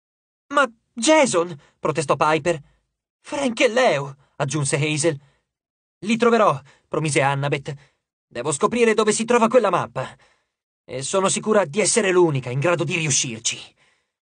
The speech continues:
"Il forte pullula di romani", la mise in guardia Percy. "Dovrai farti largo a fil di spada, trovare i nostri amici,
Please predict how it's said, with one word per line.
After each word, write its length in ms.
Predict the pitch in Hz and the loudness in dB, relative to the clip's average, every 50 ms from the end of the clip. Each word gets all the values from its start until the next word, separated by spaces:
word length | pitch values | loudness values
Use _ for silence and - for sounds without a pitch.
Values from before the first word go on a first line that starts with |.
| _ _ _ _ _ _ _ _ | _ _ _ _ _ _ _ _
"Il 180 | - 120 135 135 | -12 -10 -6 0
forte 340 | 202 214 220 214 214 208 | 2 2 2 2 0 -2
pullula 340 | 214 220 226 220 226 220 220 | 0 0 0 2 4 2 2
di 120 | 214 226 226 | 2 2 2
romani", 580 | 220 208 208 202 180 147 143 139 139 - _ _ _ | 2 4 4 2 0 0 -2 -4 -6 -8 _ _ _
la 100 | - 120 | -8 -4
mise 200 | 135 147 139 156 | -4 -2 -2 -2
in 80 | 147 | -2
guardia 260 | 135 151 143 135 139 131 | -2 -2 -2 -2 -2 -2
Percy. 420 | 143 135 135 131 131 - 160 143 - _ _ _ _ _ _ _ _ _ _ _ _ | 0 0 0 0 -2 -4 -6 -8 -8 _ _ _ _ _ _ _ _ _ _ _ _
"Dovrai 240 | - 160 175 196 196 | -6 -4 -2 -2 0
farti 280 | - 220 214 220 220 226 | 0 0 -2 0 0 0
largo 240 | 233 226 214 214 | 0 2 2 0
a 40 | 220 | 0
fil 140 | 220 226 226 | 0 -2 -4
di 120 | 196 208 | -4 -6
spada, 500 | 190 - - 214 185 143 123 110 101 104 | -6 -2 0 2 2 0 -2 -4 -10 -10
trovare 300 | - - - - 214 208 | -6 -6 -2 0 0 0
i 60 | 208 202 | 0 0
nostri 280 | 220 220 226 220 214 | 0 0 0 0 -2
amici, 440 | 202 208 240 220 156 - - 117 113 | -2 -2 -2 -4 -4 -6 -8 -10 -14